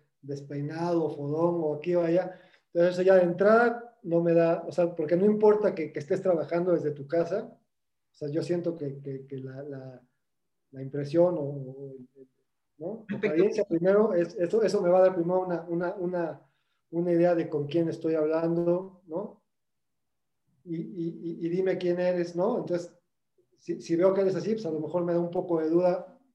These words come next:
Speaker 1: qué, qué tan organizado seas en tu, en tu negocio, ¿no? Número dos,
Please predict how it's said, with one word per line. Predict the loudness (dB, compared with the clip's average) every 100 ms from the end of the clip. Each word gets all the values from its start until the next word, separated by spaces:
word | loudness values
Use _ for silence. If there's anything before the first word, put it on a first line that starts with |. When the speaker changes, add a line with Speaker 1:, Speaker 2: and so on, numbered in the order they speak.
| _ _
Speaker 1:
qué, | -6
qué | -4
tan | -2 0
organizado | -2 -4 -6 -6 -4 -4
seas | -2 -4 -4
en | -8
tu, | -6 -8 -8 -12
en | -12
tu | -10
negocio, | -8 -6 -6 -6
¿no? | -10 -12 -16 _ _ _ _ _ _ _ _ _ _
Número | 2 6 8
dos, | 8 8 4 -2